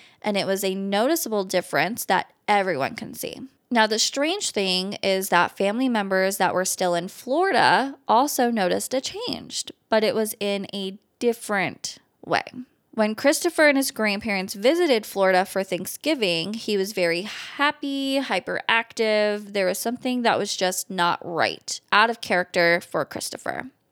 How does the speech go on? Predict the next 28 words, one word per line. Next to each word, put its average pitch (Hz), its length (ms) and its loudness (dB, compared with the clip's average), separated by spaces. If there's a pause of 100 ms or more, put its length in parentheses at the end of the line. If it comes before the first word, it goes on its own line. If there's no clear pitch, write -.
(160)
Dupree 269 400 2
stated 202 640 2
that 190 220 2
he 214 160 -4
never 202 420 2
did 240 180 2
anything, 185 540 -2
and 175 100 -4
I 175 80 0
quote, 170 480 0
"in 202 200 -6
tenth - 500 -10
gear." 160 380 -4 (300)
He 233 180 0
was 214 100 0
always 190 300 4
so 180 240 2
laid 180 300 -2
back. - 400 -4 (200)
But 185 200 -4
this 302 220 2
time, 185 440 0 (340)
he - 160 -4
was 208 240 2
all 202 340 4
over 196 220 -2
the 180 120 -4
place. - 520 -14